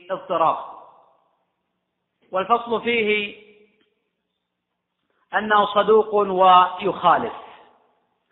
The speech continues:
وفي حفظه شيء، فلا يقبل تفرده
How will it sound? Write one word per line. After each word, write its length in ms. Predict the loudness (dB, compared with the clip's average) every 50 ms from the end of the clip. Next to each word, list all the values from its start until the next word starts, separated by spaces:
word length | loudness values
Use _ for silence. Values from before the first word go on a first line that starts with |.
| _ _
وفي 260 | -8 -8 -6 -6 -8
حفظه 800 | -6 -6 -8 -8 -8 -10 -6 -6 -4 -4 -4 -6 -6 -6 -10 -12 -16 -18
شيء، 600 | -18 -16 -6 -4 -4 -4 -4 -8 -14 -18 -20 -20 _ _ _ _ _ _ _ _ _ _ _ _ _ _ _ _ _ _ _ _ _ _ _ _ _ _ _
فلا 240 | -10 -8 -4 -4 -2
يقبل 460 | -4 -4 -6 -6 -6 -6 -4 -4 -6
تفرده 1000 | -6 -6 -4 -4 -4 -4 -4 -6 -4 -4 -4 -4 -4 -4 -4 -6 -6 -8 -10